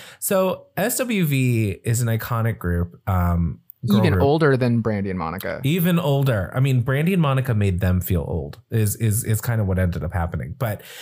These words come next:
Speaker 1: they're a Grammy-nominated R and B trio made of Coco, Lily, and Taj.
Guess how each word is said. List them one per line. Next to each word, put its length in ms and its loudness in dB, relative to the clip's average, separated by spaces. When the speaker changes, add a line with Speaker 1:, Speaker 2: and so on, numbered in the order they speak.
Speaker 1:
they're 160 0
a 60 0
Grammy-nominated 840 2
R 140 0
and 100 0
B 140 0
trio 380 2
made 200 2
of 140 -2
Coco, 520 0
Lily, 380 2
and 120 0
Taj. 500 0